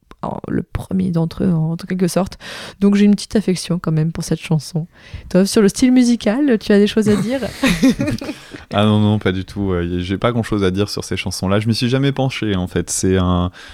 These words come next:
Speaker 2: je pense qu'il y a, je pense qu'il y a des, des choses intéressantes à aller chercher, euh, sur le côté historique, mais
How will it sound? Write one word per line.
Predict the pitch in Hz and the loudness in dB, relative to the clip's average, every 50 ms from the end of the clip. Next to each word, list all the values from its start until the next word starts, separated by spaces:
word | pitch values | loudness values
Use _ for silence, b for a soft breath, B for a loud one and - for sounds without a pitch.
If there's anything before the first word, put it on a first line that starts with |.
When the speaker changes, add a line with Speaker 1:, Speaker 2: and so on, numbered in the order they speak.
| B B | B B
Speaker 2:
je | - - | -18 -4
pense | - 127 131 - | -2 -2 -2 0
qu'il | - 98 | 0 0
y | 65 73 | 0 0
a, | 98 | -4
je | - - | -6 -4
pense | - 143 147 - | -2 -2 -2 0
qu'il | - 107 | -2 -2
y | |
a | 98 | 0
des, | 92 95 95 92 95 95 92 | 2 2 4 4 4 2 2
des | 92 98 | 0 -2
choses | - - 113 107 | -2 0 0 0
intéressantes | 104 101 110 98 98 95 - 117 113 - | 0 0 2 0 0 0 -2 -4 -2 -2
à | 98 | -2
aller | 90 90 | -2 -2
chercher, | 90 - 95 - - - 104 | -2 -4 -4 -4 -2 -2 0
euh, | 104 104 95 87 85 | 0 2 2 0 0
sur | - - 90 90 | -2 -4 -6 -6
le | 87 | -6
côté | - 87 - 95 | -8 -8 -6 -6
historique, | 87 - - - 98 110 123 - - | -6 -4 -4 -4 -4 -4 -4 -6 -6
mais | 98 92 85 85 82 82 82 82 | -6 -4 -4 -4 -6 -8 -8 -10